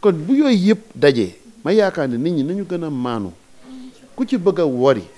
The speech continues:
parce que Arabie Saoudite wari na, wala bés bërëb sàngam wari na, nga wari. Waaye ku wariwul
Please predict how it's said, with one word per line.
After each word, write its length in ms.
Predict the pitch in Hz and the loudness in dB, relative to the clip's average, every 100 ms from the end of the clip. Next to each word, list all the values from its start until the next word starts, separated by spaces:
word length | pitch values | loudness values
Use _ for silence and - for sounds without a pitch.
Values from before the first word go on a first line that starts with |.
| - | -10
parce 160 | - 151 | -6 -6
que 100 | - | -4
Arabie 300 | 156 147 139 | -4 -4 -4
Saoudite 380 | 135 127 120 107 | -8 -8 -8 -10
wari 360 | 104 123 123 110 | -2 0 0 -2
na, 140 | 104 | -8
wala 340 | 90 127 127 107 - - - - | -4 -2 -2 -4 -10 -20 -20 -20
bés 720 | 98 117 131 117 143 135 - | -20 -20 -18 -4 -4 -4 -2
bërëb 260 | 143 143 | 0 0
sàngam 460 | - 135 127 117 107 | 0 -4 -2 -2 0
wari 240 | 120 120 | 0 0
na, 100 | 98 90 - - _ - - | -4 -12 -20 -20 _ -20 -14
nga 140 | 110 117 | -4 -2
wari. 300 | 117 110 90 | 0 -2 -4
Waaye 260 | 113 175 165 | 0 2 2
ku 220 | - 262 | 0 2
wariwul 360 | 240 190 117 | 4 4 0